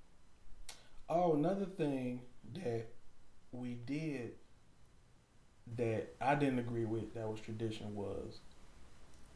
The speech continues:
my granddad would go into town and get a watermelon, right? Well, he wouldn't even go into town. Again, this, we had a cousin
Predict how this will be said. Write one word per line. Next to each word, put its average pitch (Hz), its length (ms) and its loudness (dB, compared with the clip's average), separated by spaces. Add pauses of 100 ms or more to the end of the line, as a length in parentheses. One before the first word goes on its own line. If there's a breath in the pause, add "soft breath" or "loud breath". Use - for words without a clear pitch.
(1040)
my 110 260 0
granddad 139 600 6
would 123 100 0
go 120 240 4
into 110 160 0
town 113 440 -2 (1000)
and 123 80 4
get 120 120 2
a 104 40 0
watermelon, 104 500 0
right? 113 260 0
Well, 123 120 2
he 196 100 8
wouldn't 170 180 10
even 127 120 4
go 127 180 4
into 101 180 -2
town. 87 140 -2 (160)
Again, 113 320 -2
this, 110 260 -2 (140)
we 120 100 12
had 117 140 12
a 113 60 6
cousin 127 480 6